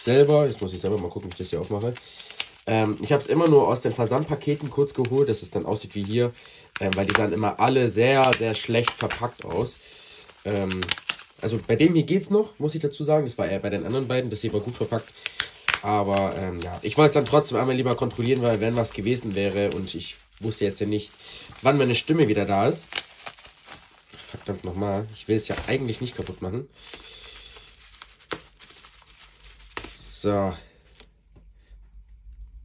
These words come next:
Fuddel weg. Und dann machen wir das Ganze jetzt hier endlich mal auf. Ist auf jeden Fall gut verklebt. <laughs> So. Habt ihr auch mal ein bisschen was zu lachen mit meiner Stimme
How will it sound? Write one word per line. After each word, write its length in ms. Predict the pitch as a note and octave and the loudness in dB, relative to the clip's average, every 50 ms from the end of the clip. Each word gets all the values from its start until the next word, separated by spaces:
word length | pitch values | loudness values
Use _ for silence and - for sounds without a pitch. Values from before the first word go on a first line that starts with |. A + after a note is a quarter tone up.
| - - - - - - - - - _ | -20 -20 -20 -20 -20 -20 -20 -20 -20 _
Fuddel 340 | - - G2 F2+ F2+ F2 E2 | -10 -8 -6 -6 -4 -4 -2
weg. 200 | G#2+ A#2 A2+ - - - - - - - - - - - - - - - - - - - - - - - - - - - - | -2 -2 -2 -4 -10 -16 -18 -18 -20 -20 -18 -18 -18 -18 -18 -16 -16 -16 -16 -16 -16 -18 -18 -16 -16 -16 -16 -16 -14 -12 -10
Und 100 | - F2+ | -8 -6
dann 160 | F#2 F#2 F#2 | -4 -4 -2
machen 140 | F#2+ G2+ G2 | -2 -2 -2
wir 80 | F#2+ | -4
das 120 | F#2+ - - | -4 -6 -6
Ganze 280 | - G2+ G2+ - - | -4 -6 -4 -2 -4
jetzt 140 | F#2 F2+ - | -4 -4 -6
hier 120 | - F#2+ - - - - | -8 -10 -10 -8 -8 -8
endlich 320 | G2+ G#2 - G2 F#2 F2+ | -8 -6 -6 -6 -8 -6
mal 180 | F#2+ F#2 F#2 - - - | -6 -8 -8 -10 -8 -4
auf. 500 | G2+ G#2+ G#2 G#2+ A2+ A2+ - - - - - - - - - - - - - - - - - - - | 0 2 2 2 0 -2 -6 -14 -20 -20 -14 -12 -12 -12 -12 -14 -16 -16 -16 -16 -16 -14 -16 -10 -8
Ist 100 | - G2+ | -4 -2
auf 80 | A#2+ B2 | 4 4
jeden 140 | D3+ E3+ D#3 | 4 6 6
Fall 80 | D#3 | 6
gut 140 | C#3 D3+ D#3+ | 4 4 4
verklebt. 460 | - - - - C#3 D3+ D#3+ - - - - - - - - - - | 4 2 4 6 4 4 4 2 -4 -12 -16 -20 -20 -20 -20 -10 -8
<laughs> 300 | B2+ A#2+ - - B2 A#2 - - - - - - - - - - - - - - - - - - - - - - - - - - G#2 | -8 -6 -4 -4 -4 -4 -6 -12 -16 -16 -14 -14 -14 -14 -14 -16 -18 -18 -20 -20 -20 -20 -20 -18 -18 -18 -16 -16 -14 -14 -10 -8 -6
So. 160 | A2 A2 C3 B2+ A#2 G#2+ F#2+ E2+ D#2+ - - - - - - - - - - - - - - - - - - - - - - - - - - - - - - - - - - - - - - - - - - - - - - | -2 0 2 4 4 4 2 0 -4 -8 -12 -14 -16 -18 -20 -20 -16 -14 -14 -14 -14 -16 -18 -18 -18 -20 -20 -20 -20 -20 -20 -20 -20 -20 -18 -18 -18 -18 -18 -18 -18 -18 -18 -18 -20 -20 -20 -20 -20 -20 -20 -20 -20 -14 -12
Habt 120 | - - | -8 -2
ihr 60 | - A#2 | 0 0
auch 40 | A2 | 2
mal 80 | A2 | 2
ein 60 | G#2+ G2+ | 0 -2
bisschen 160 | G2 F#2 G#2 | -2 -4 -4
was 100 | G#2 - | -6 -4
zu 80 | - A2 | 0 0
lachen 220 | G#2+ G#2 G#2 - | 0 0 0 -2
mit 120 | A2 - - | -4 -4 -4
meiner 200 | F2+ F2 E2+ E2+ | -6 -6 -6 -6
Stimme 280 | - - F#2+ F#2+ G#2 | -8 -6 -6 -4 -6